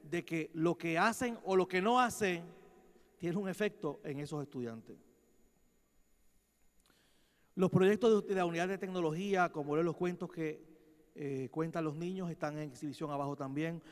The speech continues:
Robo Learning, la televisión como estrategia educativa, los centros de innovaciones tecnológicas para la docencia con su trabajo extraordinario de los maestros especialistas, alianzas importantes con Microsoft, taller de fotoperiodismo. De hecho, la alianza con Microsoft nos permite,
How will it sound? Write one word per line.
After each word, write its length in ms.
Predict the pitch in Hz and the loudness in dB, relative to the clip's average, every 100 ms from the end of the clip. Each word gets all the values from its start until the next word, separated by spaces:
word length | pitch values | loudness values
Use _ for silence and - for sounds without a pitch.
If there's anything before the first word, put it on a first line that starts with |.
| - - | -16 2
Robo 280 | 175 180 165 | 6 8 8
Learning, 320 | 175 180 170 | 6 2 2
la 100 | 160 | 2
televisión 500 | 147 147 139 170 165 | 2 0 -2 -6 -10
como 240 | 180 165 | -8 -8
estrategia 340 | 156 147 165 165 | -6 -6 -2 -2
educativa, 680 | 156 143 180 185 175 160 - - - | -2 -2 -2 2 2 2 -2 -18 -10
los 180 | 175 165 | -2 0
centros 280 | 170 175 185 | 0 -2 -2
de 60 | 170 | -2
innovaciones 340 | 156 170 170 - - - - 180 | -4 -6 -8 -12 -20 -20 -20 -12
tecnológicas 540 | 165 156 147 165 160 | -10 -4 -2 -2 -2
para 180 | 165 156 | 0 0
la 40 | |
docencia 440 | 147 135 170 160 170 | 0 -2 -4 -4 -4
con 120 | 143 | -4
su 100 | 139 | -6
trabajo 240 | 139 147 | -4 -2
extraordinario 460 | 156 160 147 147 151 | -4 -6 -6 -4 -4
de 60 | 143 | -4
los 100 | 127 | -6
maestros 460 | 131 143 - 147 - - - - _ - | -6 -6 -6 -8 -8 -20 -20 -20 _ -4
especialistas, 720 | 202 - 175 165 180 185 165 | -2 0 2 2 2 2 0
alianzas 420 | 156 214 220 214 | 4 4 4 0
importantes 580 | 202 190 170 185 185 185 | -2 -2 0 0 0 -4
con 200 | 170 156 | -4 0
Microsoft, 520 | 175 190 185 175 170 - - - - | 0 2 0 -2 -4 -10 -20 -20 -2
taller 320 | 180 160 180 | 0 2 2
de 80 | 185 | 0
fotoperiodismo. 880 | 180 175 156 151 147 175 175 170 170 - - - | -2 -4 -4 -2 -2 -2 -4 -8 -10 -16 -20 -12
De 140 | 156 | -6
hecho, 160 | 165 185 | -2 0
la 60 | 156 | 0
alianza 340 | 160 170 190 | 0 -2 -6
con 180 | 156 156 | -8 -6
Microsoft 400 | 170 185 175 185 | -4 -4 -8 -8
nos 120 | 151 | -6
permite, 500 | 156 135 190 165 | -6 -4 -4 -6